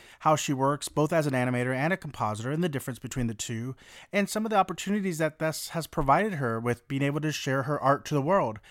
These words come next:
I hope that you find it as fascinating as I did. I want to thank Molly so much for coming on and spending time talking about animation and art in general and sort of the, the business of online,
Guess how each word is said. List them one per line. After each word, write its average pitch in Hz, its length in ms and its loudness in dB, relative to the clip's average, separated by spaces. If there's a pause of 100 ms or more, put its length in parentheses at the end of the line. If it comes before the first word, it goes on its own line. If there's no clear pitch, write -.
(320)
I 131 80 0
hope 151 240 -2
that 131 100 -4
you 147 160 -2
find 139 320 0
it 139 100 -2
as 123 320 -6
fascinating 131 580 -2
as 113 260 -6
I 165 160 2
did. 226 260 -4 (380)
I 147 60 4
want 143 120 4
to - 80 -6
thank 151 180 0
Molly 131 280 2
so 151 260 0
much 147 200 2
for - 120 -12
coming 131 280 -2
on 139 180 2
and 131 100 -4
spending 131 300 -4
time 156 360 2
talking 131 300 -2
about 104 240 -8 (640)
animation 139 720 -2
and 101 160 -6 (100)
art 151 240 6
in 131 140 -2
general 139 640 0 (360)
and 113 320 -8
sort 123 180 -8
of 110 100 -6
the, 110 240 -4
the 110 100 -12
business 143 480 0
of 120 140 -4
online, 151 760 2